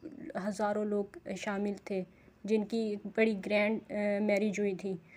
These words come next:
उस, उन लोगों की आप नकल कर रहे हैं। और आप अपनी, अ, शादी में सिर्फ आप दो ही लोग हैं, जो कि अभी तक हुई भी नहीं है। कुछ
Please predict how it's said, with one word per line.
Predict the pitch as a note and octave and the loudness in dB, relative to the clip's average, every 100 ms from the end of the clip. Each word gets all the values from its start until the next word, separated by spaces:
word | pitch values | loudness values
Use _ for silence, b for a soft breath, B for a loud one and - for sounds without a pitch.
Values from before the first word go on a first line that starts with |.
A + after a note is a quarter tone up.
| B B - | B B 0
उस, | A#3 - - | 0 0 4
उन | C4 | 6
लोगों | B3 A3+ A3+ | 8 6 4
की | G#3+ | 4
आप | G#3 G#3+ | 2 2
नकल | G3 G#3+ G3+ | 0 0 0
कर | F3 F3+ | 0 0
रहे | F3+ | 2
हैं। | F#3 | 0
और | F#3 G#3 | 0 0
आप | - G#3+ | 2 0
अपनी, | G#3+ A#3+ A#3 A3+ | 0 2 4 4
अ, | G#3+ G#3 G#3 | 4 4 4
शादी | G3+ A3+ G#3 A3+ | 2 2 4 4
में | A3 | 2
सिर्फ | A#3 A3 | 2 4
आप | G#3+ G3+ | 2 2
दो | G3+ A3 | 6 6
ही | A3 | 6
लोग | G#3 G3+ F#3+ | 4 2 0
हैं, | G3 - _ - - - _ _ | -2 -4 _ -20 -20 -20 _ _
जो | G#3+ A3 | 2 4
कि | A3+ | 6
अभी | A3+ | 6
तक | A#3 A#3 | 4 4
हुई | A#3+ A#3+ | 4 6
भी | A3+ | 6
नहीं | G#3+ F#3+ F#3 | 4 4 4
है। | F#3 E3+ - b b b b - - _ _ _ _ - - | 2 -2 -16 b b b b -20 -20 _ _ _ _ -20 -4
कुछ | - | 0